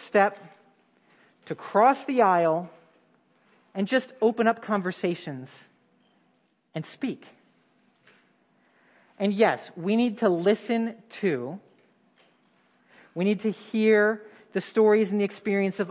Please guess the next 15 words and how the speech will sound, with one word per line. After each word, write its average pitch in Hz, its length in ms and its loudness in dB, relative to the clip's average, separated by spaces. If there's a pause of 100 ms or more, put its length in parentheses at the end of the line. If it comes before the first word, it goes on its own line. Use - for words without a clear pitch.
(100)
others 175 440 2
to 190 80 -10
help 175 300 -2
overcome 180 800 0 (340)
the 156 180 -2
deep-seated 170 880 -6
prejudices, 151 720 -2
but 160 300 -6
we 214 280 -6
need 240 320 -6
to 196 80 -4
find 190 540 -4
ways 175 380 -2
to - 160 -10
speak - 560 -12